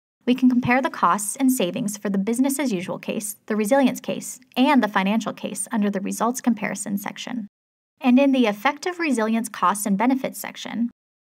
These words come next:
we can gain insight on the value of additional upgrades to our electrical infrastructure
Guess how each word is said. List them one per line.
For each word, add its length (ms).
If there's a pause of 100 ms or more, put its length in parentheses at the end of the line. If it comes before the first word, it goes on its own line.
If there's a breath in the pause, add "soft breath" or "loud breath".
(140)
we 100
can 160
gain 260
insight 500
on 100
the 80
value 320
of 80
additional 460
upgrades 420
to 120
our 60
electrical 520
infrastructure 840